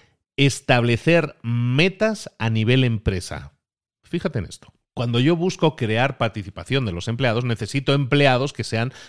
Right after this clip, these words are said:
proactivos, que les interese el trabajo. Entonces, si yo tengo una empresa o lidero un equipo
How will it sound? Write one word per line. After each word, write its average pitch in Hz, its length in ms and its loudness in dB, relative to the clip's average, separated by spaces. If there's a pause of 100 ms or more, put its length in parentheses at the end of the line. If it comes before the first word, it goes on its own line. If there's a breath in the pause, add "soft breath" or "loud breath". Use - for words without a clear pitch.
proactivos, 104 580 -2
que 110 120 -2
les 98 180 -2
interese 104 460 -4
el 131 120 0
trabajo. 82 580 -8 (420 loud breath)
Entonces, 131 400 0
si 110 260 -4
yo 196 260 2
tengo 143 300 -2
una 135 120 0
empresa 117 580 -2
o 76 140 -8
lidero 92 320 -2
un 131 100 -2
equipo 113 480 -4